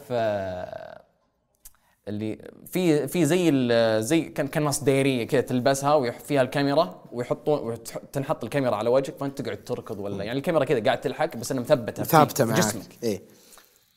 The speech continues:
Speaker 2: تلبس كأنها جاكيت.
Speaker 1: أيوة، تلبس كأنها جاكيت، فتقعد هنا، فأنت لما تركض وذا، فالكاميرا قاعد تلحق وجهك معاك.
Speaker 2: مم.
Speaker 1: إحنا ما عندنا، يعني، ما، ما عندنا ذا ال-، ذا الشيء أصلًا. طبعًا حاطين الكاميرا على ترايبود حرفيًا زي هذا،
Speaker 2: مم.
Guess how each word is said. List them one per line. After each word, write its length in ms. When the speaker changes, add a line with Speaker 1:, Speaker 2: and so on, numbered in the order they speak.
Speaker 2:
تلبس 320
كأنها 220
جاكيت. 380
Speaker 1:
أيوة، 180
تلبس 280
كأنها 160
جاكيت، 300
فتقعد 340
هنا، 120
فأنت 260
لما 180
تركض 320
وذا، 300
فالكاميرا 500
قاعد 200
تلحق 300
وجهك 320
معاك. 360
Speaker 2:
مم. 120
Speaker 1:
إحنا 140
ما 160
عندنا، 320
يعني، 180
ما، 120
ما 120
عندنا 260
ذا 80
ال-، 240
ذا 60
الشيء 360
أصلًا. 240
طبعًا 180
حاطين 320
الكاميرا 460
على 180
ترايبود 500
حرفيًا 400
زي 200
هذا، 300
Speaker 2:
مم. 120